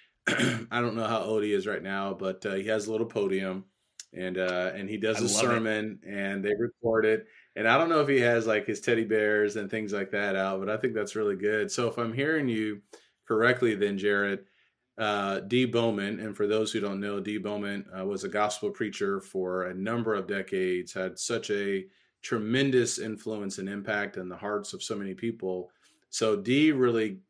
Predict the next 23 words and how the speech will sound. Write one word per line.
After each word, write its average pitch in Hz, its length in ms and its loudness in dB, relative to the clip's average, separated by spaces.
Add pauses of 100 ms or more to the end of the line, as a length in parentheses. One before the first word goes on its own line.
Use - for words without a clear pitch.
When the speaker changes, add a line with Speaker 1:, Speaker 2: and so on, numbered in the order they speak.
(200)
Speaker 1:
really 107 280 0
planted 120 580 -4
this 107 240 -2
seed, 107 380 -2
so 98 200 -4
to 92 80 -6
speak, 92 440 -4
or 92 220 -2
got 98 260 -2
you 95 320 -4 (280)
interested 113 520 -2
in 98 120 -2
getting 101 260 -2
into 90 200 -8
preaching, 87 400 -8
Speaker 2:
Absolutely. 90 180 -4
Speaker 1:
right? 95 100 -8 (680)
Speaker 2:
And 82 340 -6
just, 95 420 -4 (140)
just - 400 -2
Speaker 1:
Yeah. 78 60 -20 (140)
Speaker 2:
wanting 104 600 0
to, 85 440 -6